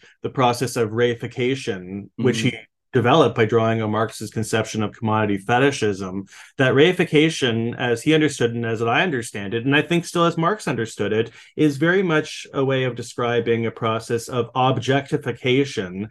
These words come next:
Speaker 1: that is equated with a kind of a dehumanization. So that what we see in capitalism, for instance, is despite a lot of the rhetoric you get in bourgeois and liberal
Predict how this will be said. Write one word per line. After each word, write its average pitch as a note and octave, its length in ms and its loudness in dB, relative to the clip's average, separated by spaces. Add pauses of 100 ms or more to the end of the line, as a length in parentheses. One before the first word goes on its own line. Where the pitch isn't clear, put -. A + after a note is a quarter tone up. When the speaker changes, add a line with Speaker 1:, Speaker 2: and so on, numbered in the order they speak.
(280)
Speaker 1:
that A#2+ 160 6
is A#2+ 120 4
equated C3 520 4
with A2 180 0
a A#2 60 -4
kind A#2 240 -2
of A2 60 0
a A2 80 2
dehumanization. A2 1600 0 (360)
So D#3 640 6
that D3+ 180 4
what D#3 120 8
we D#3 100 4
see E3+ 360 0
in C3 440 -2
capitalism, D3 760 -2
for B2 200 -2
instance, G2+ 640 -6 (300)
is C3+ 520 6 (120)
despite G#3 580 2
a A3 80 4
lot F3+ 220 6
of D#3+ 100 -4
the D#3+ 120 2
rhetoric C#3+ 440 2
you C#3 80 -2
get B2+ 260 -4
in B2 200 -2
bourgeois A#2+ 560 0
and A2 260 -6
liberal A2+ 640 0